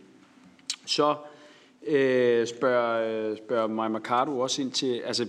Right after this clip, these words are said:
for det første, jeg, jeg tror, der kan være noget helt rigtigt i det her med, har vi fundet den rigtige, øh, også sproglige ramme for, hvad det her egentlig dækker over? Jeg var også lidt inde på det i min,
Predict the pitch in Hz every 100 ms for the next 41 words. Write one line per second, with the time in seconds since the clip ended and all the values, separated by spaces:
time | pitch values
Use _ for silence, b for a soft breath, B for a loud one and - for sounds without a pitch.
0 | - 127 120 139 147 - 139 123 - 123
1 | - 120 117 113 120 139 131 104 156 127
2 | 117 - 131 107 117 117 107 107 123 120
3 | B B B B 120 113 107 127 131 127
4 | 120 104 123 123 139 127 117 113 110 104
5 | 101 98 113 113 135 - - 113 127 151
6 | 131 92 90 98 139 139 127 113 117 131
7 | 120 127 110 127 123 113 104 104 120 98
8 | 101 104 120 120 131 110 127 131 120 123
9 | 117 110 107 104